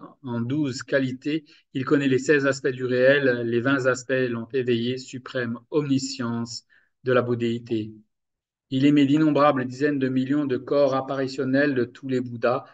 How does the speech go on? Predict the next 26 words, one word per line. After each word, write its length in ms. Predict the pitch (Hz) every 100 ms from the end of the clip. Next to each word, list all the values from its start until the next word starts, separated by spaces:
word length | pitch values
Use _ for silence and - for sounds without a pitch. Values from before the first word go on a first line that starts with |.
| _ _ -
réalisation 640 | 139 147 143 139 - 135
instantanée 540 | 135 139 135 139 135
de 100 | 120
toutes 220 | - 131
choses, 280 | - 151 147
il 120 | 127
comprend 360 | - 117 - 120
chaque 420 | 123 - 147 - -
instant 540 | 135 127 - 120 117
de 140 | 110
l'esprit. 640 | 110 120 120 117 - 110 110 _ _ _ _ -
Usant 280 | 127 156 156
des 100 | 139
moyens 380 | 135 135 147
de 60 | 139
multiples 680 | 135 135 135 151 147 - 123
véhicules, 640 | 117 135 131 135 165 151
il 220 | 139 139 127
atteint 300 | 131 151 139
la 120 | 123
réalisation 640 | 123 127 127 131 123 143
pour 180 | 135 123
le 80 | 120
bien 180 | 127
des 220 | 131 120 120
êtres. 200 | 131